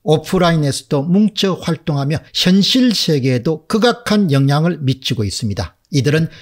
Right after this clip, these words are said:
정상적인 여성들까지도 공격 대상으로 삼고 있습니다.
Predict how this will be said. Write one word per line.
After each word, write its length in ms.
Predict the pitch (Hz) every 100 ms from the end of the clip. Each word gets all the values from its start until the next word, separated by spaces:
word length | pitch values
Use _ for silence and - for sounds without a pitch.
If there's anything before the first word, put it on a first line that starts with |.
| - -
정상적인 880 | 147 160 190 226 233 226 226 165 147
여성들까지도 1300 | 233 254 240 240 214 175 - 208 190 185 214 -
공격 520 | - 147 147 180 185 -
대상으로 480 | 135 131 170 196
삼고 420 | 185 - 147 - 139
있습니다. 520 | - - 135 -